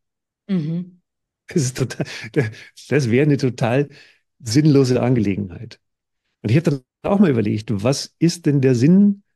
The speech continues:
Speaker 2: eines Radiomoderators? Kann er einen gesellschaftlichen Beitrag zum Beispiel leisten?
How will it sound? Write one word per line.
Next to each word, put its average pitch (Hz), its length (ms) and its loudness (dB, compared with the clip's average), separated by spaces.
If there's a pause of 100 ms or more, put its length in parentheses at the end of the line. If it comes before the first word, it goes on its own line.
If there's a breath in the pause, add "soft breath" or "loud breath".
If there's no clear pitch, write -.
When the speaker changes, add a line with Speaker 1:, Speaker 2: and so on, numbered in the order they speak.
(540)
Speaker 2:
eines 131 300 0
Radiomoderators? 139 1040 -4 (2250)
Kann 143 280 2
er 151 260 0
einen 131 160 2
gesellschaftlichen 127 600 0
Beitrag 107 560 -4
zum - 120 -6
Beispiel - 360 -10
leisten? - 540 -12